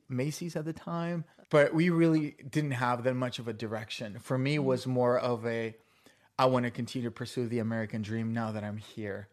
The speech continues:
Speaker 2: Mm.
Speaker 1: And for me, it's like, I will, um, focus and I will apply myself. And that's when I got accepted to U C S D in two thousand and three. Um, so I could start. I did not know how I was gonna pay for that.
Speaker 2: Mm-hmm.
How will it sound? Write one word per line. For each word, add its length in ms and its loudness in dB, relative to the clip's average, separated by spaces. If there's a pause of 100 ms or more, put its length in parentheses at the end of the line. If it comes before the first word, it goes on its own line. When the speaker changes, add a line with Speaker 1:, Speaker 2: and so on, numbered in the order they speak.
(120)
Speaker 2:
Mm. 380 -10
Speaker 1:
And 480 0
for 120 -4
me, 200 0
it's 240 -4
like, 260 -2
I 160 0
will, 500 -2 (440)
um, 420 -2
focus 720 -2 (200)
and 180 -2
I 60 2
will 140 0
apply 360 -4
myself. 680 -4
And 160 -6
that's 240 -2
when 160 -6
I 180 -4
got 200 -4
accepted 440 -8
to 60 -12
U 120 -8
C 180 -10
S 100 -10
D 120 -8
in 80 -8
two 100 -14
thousand 320 -8
and 160 -12
three. 300 -8 (480)
Um, 260 -2
so 140 -10
I 20 -10
could 180 -12
start. 400 -2
I 100 -4
did 180 -4
not 200 -2
know 300 0
how 300 -2
I 20 0
was 140 -4
gonna 120 -8
pay 260 -10
for 200 -8
that. 260 -4 (160)
Speaker 2:
Mm-hmm. 280 -4